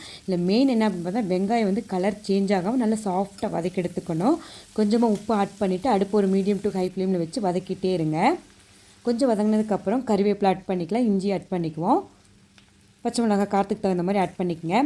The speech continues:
எல்லாத்தையும் நல்லா வதக்கி விட்டுறலாம். வெங்காயம் பார்த்தீங்கன்னாவே தெரியும், நல்லா சாஃப்ட்டா வதங்கியிருக்கு. ரொம்பலாம் கலர் சேஞ்ச் ஆக தேவையில்லை, நல்லா சாஃப்ட்டா வதங்கினா மட்டும் போதும். பாருங்க, சூப்பரா வதங்கிடுச்சு.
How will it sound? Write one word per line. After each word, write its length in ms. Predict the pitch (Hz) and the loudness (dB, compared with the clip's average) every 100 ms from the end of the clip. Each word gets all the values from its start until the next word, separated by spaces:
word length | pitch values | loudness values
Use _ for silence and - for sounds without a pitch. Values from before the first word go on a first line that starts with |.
| 302 - | -2 -8
எல்லாத்தையும் 340 | 185 190 208 | -6 -4 -2
நல்லா 260 | 180 185 214 | 0 2 0
வதக்கி 320 | 170 170 196 202 | 0 -2 -2 -4
விட்டுறலாம். 440 | - 165 175 311 330 - - | -2 -2 0 0 -2 -12 -8
வெங்காயம் 360 | 185 185 214 220 | -2 0 0 0
பார்த்தீங்கன்னாவே 560 | 175 190 202 196 180 208 | -2 -2 0 0 0 0
தெரியும், 300 | 202 180 226 | 0 0 0
நல்லா 160 | 190 202 | 0 0
சாஃப்ட்டா 560 | 202 170 196 196 - 226 | -2 0 0 -2 -4 -2
வதங்கியிருக்கு. 640 | 190 180 185 180 165 170 202 339 - - - 196 | 0 0 0 0 -2 -2 0 0 -2 -16 -10 -2
ரொம்பலாம் 480 | 220 269 254 240 | 0 4 4 2
கலர் 260 | 226 202 202 | 0 -2 0
சேஞ்ச் 200 | 196 190 | -2 0
ஆக 140 | 190 190 | 0 0
தேவையில்லை, 360 | 190 165 208 | -2 -2 0
நல்லா 260 | 247 190 247 | 0 0 -2
சாஃப்ட்டா 500 | 254 185 220 220 240 | 0 0 0 -2 -4
வதங்கினா 320 | 208 190 185 | -2 0 0
மட்டும் 340 | 175 160 214 185 | -2 -4 -6 -2
போதும். 400 | 180 160 220 349 - - - - - | -2 2 2 0 -2 -16 -20 -20 -12
பாருங்க, 340 | - 185 175 226 | -4 -2 -2 -4
சூப்பரா 480 | - 220 214 208 208 | -4 -6 -2 2 2
வதங்கிடுச்சு. 680 | 180 170 196 190 160 - | 2 0 0 0 -2 -2